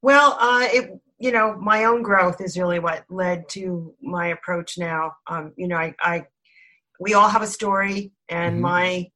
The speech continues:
Speaker 1: story is, is I'm from a large family, seven children, um, and a lot of, of violence in my family, a lot of, um, emotional, physical abuse. Um, and I was one of the, the la-,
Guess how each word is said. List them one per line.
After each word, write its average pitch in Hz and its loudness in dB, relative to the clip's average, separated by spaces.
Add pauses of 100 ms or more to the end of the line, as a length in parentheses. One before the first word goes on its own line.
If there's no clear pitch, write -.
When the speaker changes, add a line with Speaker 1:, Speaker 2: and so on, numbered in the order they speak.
(120)
Speaker 1:
story 208 -2
is, 185 -6 (100)
is - -12
I'm 170 0
from 180 -6
a 170 -4
large 165 -2
family, 175 -8
seven 175 -6
children, 170 -12 (800)
um, 175 0
and - -2
a - -4
lot 190 2
of, 170 -2
of 160 -4 (640)
violence 180 2
in 180 -6
my 175 -2
family, 185 -8
a 180 -6
lot 160 -6
of, 160 -12 (160)
um, 156 -14 (100)
emotional, 165 -6 (560)
physical 165 -6
abuse. 165 -10 (120)
Um, 156 -10 (1000)
and 180 2
I 185 4
was 185 -8
one 185 -4
of 165 -8
the, 160 -4
the 165 -8
la-, 170 0